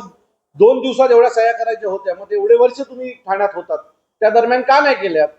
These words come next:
असे अनेक प्रश्न आमच्या समोर आहेत. तो आमची विनंती आहे माननीय मुख्यमंत्र्यांना पण आणि आलेल्या नवीन जिल्हाधिकाऱ्यांना पण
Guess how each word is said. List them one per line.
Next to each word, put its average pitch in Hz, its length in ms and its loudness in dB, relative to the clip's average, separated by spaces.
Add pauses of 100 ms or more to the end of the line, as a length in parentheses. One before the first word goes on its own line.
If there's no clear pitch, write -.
(100)
असे 170 160 -10
अनेक 185 220 -6
प्रश्न - 280 -12
आमच्या 165 220 -10
समोर 147 280 -6
आहेत. 127 140 -4 (800)
तो 185 260 2
आमची 160 380 -4
विनंती 196 380 0
आहे 208 40 2
माननीय 185 340 -4
मुख्यमंत्र्यांना 185 680 -4
पण 196 200 -4 (180)
आणि 165 200 -14
आलेल्या 175 440 -2
नवीन 170 260 -6
जिल्हाधिकाऱ्यांना 156 720 -2
पण 160 140 -16